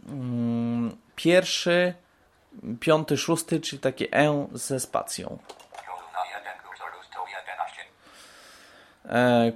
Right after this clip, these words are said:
Speaker 1: kolumna jeden, kursor sto jedenaście. <clears throat> To mówi syntezator. Natomiast linijka wyświetla pierwszą,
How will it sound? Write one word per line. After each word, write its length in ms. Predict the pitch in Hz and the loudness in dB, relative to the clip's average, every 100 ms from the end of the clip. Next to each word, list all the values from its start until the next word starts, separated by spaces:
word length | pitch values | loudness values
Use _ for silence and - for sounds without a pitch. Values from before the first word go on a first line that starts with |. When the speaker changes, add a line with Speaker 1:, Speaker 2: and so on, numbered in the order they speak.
| - | 2
Speaker 1:
kolumna 560 | 151 156 180 165 147 | 4 6 6 6 6
jeden, 380 | 147 170 160 160 | 6 4 2 -2
kursor 460 | - 160 139 156 147 | 0 -2 2 0 0
sto 200 | - 151 | 4 6
jedenaście. 720 | 143 143 139 123 - - 127 - | 6 4 4 4 -4 -6 -10 -2
<clears throat> 340 | - 170 147 113 - _ _ - | 4 6 4 -2 -10 _ _ 4
To 120 | 147 | 4
mówi 260 | 170 160 | 4 -4
syntezator. 680 | 160 160 147 151 139 - 101 - _ _ _ | -2 -2 2 6 6 4 -14 -18 _ _ _
Natomiast 600 | - 127 160 190 170 - | -6 0 2 2 0 -4
linijka 640 | 147 151 156 139 131 147 185 | -4 -2 2 0 6 6 6
wyświetla 500 | 175 - 147 143 135 | 0 2 2 4 2
pierwszą, 640 | 151 156 147 - 135 123 | 6 4 4 2 2 2